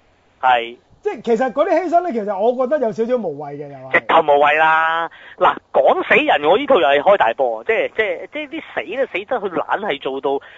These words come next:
Speaker 1: 好似好寫實嗰種，好利落啊！
Speaker 2: 嗯。
Speaker 1: 即係一跌撞，一中落個玻璃窗，咁一流血就原來嗰個人已經死咗。咁但係過分利落呢，我就覺得唔通咯。
Speaker 2: 嗯。
Speaker 1: 即係既然原來打爆嗰嚿氧氣樽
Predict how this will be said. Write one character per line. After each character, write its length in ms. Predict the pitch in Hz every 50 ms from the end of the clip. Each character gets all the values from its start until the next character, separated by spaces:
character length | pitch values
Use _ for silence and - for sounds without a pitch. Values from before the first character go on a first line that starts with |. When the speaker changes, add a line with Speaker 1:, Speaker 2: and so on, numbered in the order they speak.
| - -
Speaker 1:
好 120 | - -
似 140 | - - 247
好 80 | 240 277 262 - -
寫 240 | 135 123 160 214
實 140 | 160 - 143 -
嗰 140 | - - 185
種， 360 | - - 135 151 180 196 196 - -
好 80 | 170 226
利 200 | 294 254 147 127
落 160 | 127 131 113 113 -
啊！ 100 | 117 113 - _ _ _ _ _ _ _
Speaker 2:
嗯。 80 | 170
Speaker 1:
即 60 | 180 -
係 80 | 160 139 120 _ -
一 100 | 311 285 - _ _
跌 180 | - 226 196 - _ _ _ -
撞， 320 | - 208 165 160 175 180
一 120 | 202 254 254 -
中 300 | - 302 269 247 247 240
落 100 | 185 160
個 100 | - -
玻 180 | 233 - 202 190
璃 60 | 185
窗， 160 | - 185 185 175 175 160 _
咁 100 | - 202 214 226
一 140 | 202 214
流 220 | 254 214 120 104 95
血 80 | - 143
就 140 | - 131 117
原 100 | 120 113
來 60 | 110
嗰 40 | 113
個 140 | 151 180 190
人 60 | 190
已 40 | 165
經 80 | 160 151
死 80 | -
咗。 240 | 110 98 107 110 98
咁 440 | - - - - - - - - 349 -
但 100 | - 240
係 60 | - - _
過 380 | - 269 247 226 220 226 233 202
分 200 | 208 185 180 175
利 140 | 160 151
落 300 | 156 - - 202 170 147 151
呢， 220 | 165 214 233 226 - - - _
我 160 | 156 180 208
就 80 | 208 170
覺 100 | 180 202
得 80 | 277
唔 160 | 269 180 110
通 220 | - 147 156 156 160
咯。 140 | 156 156 - _ _ _ _ _ _ _ _ _ _ _ _ _ _ _
Speaker 2:
嗯。 300 | 180 185 180 165 151 143 139
Speaker 1:
即 60 | -
係 80 | 151 143
既 340 | 294 269 262 240 208 175 147
然 100 | 143 143
原 160 | 131 139 135 135
來 120 | 135 135
打 220 | - 147 170 185
爆 180 | - - 190 185 190
嗰 140 | 185 220 -
嚿 200 | - 156 139 139
氧 200 | 135 135 147 156
氣 160 | 156 147 151
樽 140 | - 185